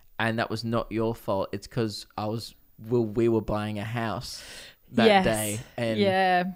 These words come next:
Speaker 1: we did have to prioritize that one day that there were bigger fish to fry.
Speaker 2: <laughs> There were bigger fish to fry, for
Speaker 1: Um,
Speaker 2: sure.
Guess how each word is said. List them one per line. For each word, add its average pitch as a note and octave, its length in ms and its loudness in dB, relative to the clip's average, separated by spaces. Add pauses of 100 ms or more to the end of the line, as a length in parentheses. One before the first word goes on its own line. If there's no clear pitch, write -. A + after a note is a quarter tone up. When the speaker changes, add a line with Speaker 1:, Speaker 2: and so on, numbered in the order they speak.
(260)
Speaker 1:
we A#2+ 140 0
did B2 380 0
have B2 260 0
to - 80 -6
prioritize A2+ 600 0
that A#2 160 -2
one G#2+ 220 -4
day G#2+ 120 -2
that G2+ 160 -6
there G2+ 100 -2
were G#2 80 -2
bigger A2+ 320 -2
fish - 640 -10 (200)
to B2 100 -10
fry. G#2+ 540 -4
Speaker 2:
<laughs> - 60 2
There B3+ 160 12
were A3 300 6
bigger G3+ 280 2
fish - 360 -4
to F#3+ 120 -4
fry, F3 540 -4
for - 40 -2
Speaker 1:
Um, A2+ 320 4
Speaker 2:
sure. F3 480 -2